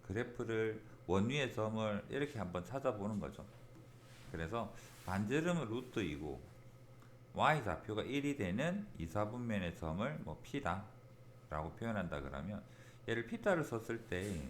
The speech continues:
X좌표가 마이너스 일인 걸 알 수가 있습니다. 그렇다면 코사인 세타는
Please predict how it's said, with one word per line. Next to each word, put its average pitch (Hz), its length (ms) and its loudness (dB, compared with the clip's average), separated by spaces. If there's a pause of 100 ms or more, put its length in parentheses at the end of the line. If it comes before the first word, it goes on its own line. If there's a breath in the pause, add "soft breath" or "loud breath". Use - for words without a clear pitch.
X좌표가 120 760 0
마이너스 90 580 0
일인 156 160 0
걸 120 120 0
알 69 220 0
수가 - 180 -2
있습니다. 64 360 -6 (1400 loud breath)
그렇다면 143 800 4
코사인 175 420 2
세타는 76 540 -2